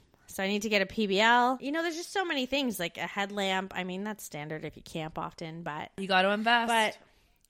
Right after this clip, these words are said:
Speaker 1: yeah, so all this to say, I really wanted to do this episode because I'm such a newbie,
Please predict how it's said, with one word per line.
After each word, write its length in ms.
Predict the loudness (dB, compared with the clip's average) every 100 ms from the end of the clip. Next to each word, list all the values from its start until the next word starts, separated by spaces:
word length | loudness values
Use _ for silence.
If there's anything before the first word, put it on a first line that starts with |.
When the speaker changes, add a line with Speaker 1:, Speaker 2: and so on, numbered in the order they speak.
| _ _ _ 4
Speaker 1:
yeah, 320 | 10 10 8
so 320 | 8 10 10
all 200 | 10 8
this 160 | 8 2
to 60 |
say, 220 | 4 6 8
I 140 | 8
really 280 | 6 6 6
wanted 280 | 6 4 0
to 80 |
do 140 | 0 0
this 160 | 0
episode 480 | 0 -2 0 0 0
because 680 | -2 0 2 4 2 -2 -10 _ -20 -20 _ _ _ 0
I'm 160 | 0
such 340 | 2 2 2 2
a 40 |
newbie, 600 | 0 2 4 4 4 4